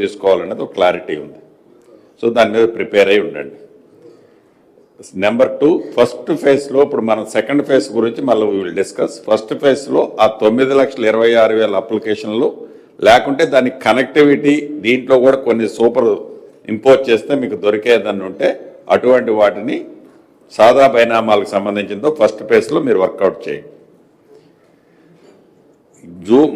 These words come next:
మొన్న సెకండ్ ఫేజ్‌లో మనం పైలట్ కింద తీసుకున్న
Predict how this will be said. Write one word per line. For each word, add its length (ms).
మొన్న 200
సెకండ్ 400
ఫేజ్‌లో 360
మనం 180
పైలట్ 380
కింద 160
తీసుకున్న 340